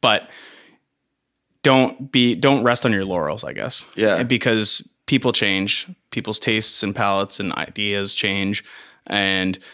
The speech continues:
Speaker 1: you have to be nimble. You have to be able to evolve, and the goal should always be to make better beer,
Speaker 2: Yeah.
Speaker 1: to make something better. And I think it's a really toxic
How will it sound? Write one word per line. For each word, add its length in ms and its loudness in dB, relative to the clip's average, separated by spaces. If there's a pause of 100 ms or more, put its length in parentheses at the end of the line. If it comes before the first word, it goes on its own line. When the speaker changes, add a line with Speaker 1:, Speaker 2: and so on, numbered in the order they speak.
(220)
Speaker 1:
you 100 0
have 260 0
to 60 -2
be 140 -2
nimble. 420 -4 (120)
You 100 -2
have 300 -2
to 100 -2
be 400 -6 (580)
able 440 4
to 640 0 (120)
evolve, 720 2 (320)
and 460 -2
the 100 -2
goal 260 4
should 180 0
always 420 0
be 400 -2 (540)
to 100 0
make 200 -2
better 200 0
beer, 280 -6 (200)
Speaker 2:
Yeah. 160 0
Speaker 1:
to 120 -2
make 200 2
something 320 0
better. 300 -6 (720)
And 320 -2 (640)
I 100 -4
think 140 0
it's 100 -2
a 40 -2
really 220 2
toxic 800 0